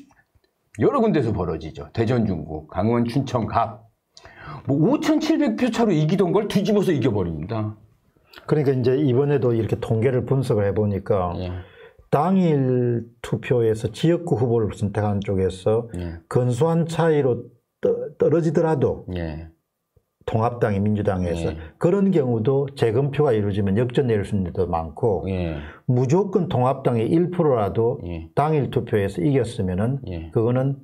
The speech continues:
Speaker 2: 조작돼가지고
Speaker 1: 그렇죠.
Speaker 2: 낙선된 걸로 보면 될 것 같더라고요.
Speaker 1: 그렇죠. 맞아요.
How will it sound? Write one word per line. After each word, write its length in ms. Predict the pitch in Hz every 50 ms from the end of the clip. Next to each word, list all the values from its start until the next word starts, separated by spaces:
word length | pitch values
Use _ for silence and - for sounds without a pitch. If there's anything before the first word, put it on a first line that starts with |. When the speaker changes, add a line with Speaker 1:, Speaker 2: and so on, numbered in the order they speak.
| - - _
Speaker 2:
조작돼가지고 1400 | - - 107 104 120 120 120 - - - _ _ _ _ _ - 104 - - 135 117 110 107 104 104 101 90 95 92 98 95
Speaker 1:
그렇죠. 120 | 95 - - _ _
Speaker 2:
낙선된 540 | 117 120 117 117 - - 120 104 104 92 90
걸로 180 | 90 90 87 90
보면 240 | - 95 90 82
될 200 | 80 80 80 78
것 180 | - - 87 -
같더라고요. 200 | - - - 87
Speaker 1:
그렇죠. 300 | 87 90 113 - 101 87
맞아요. 420 | 78 85 85 78 87 80 76 76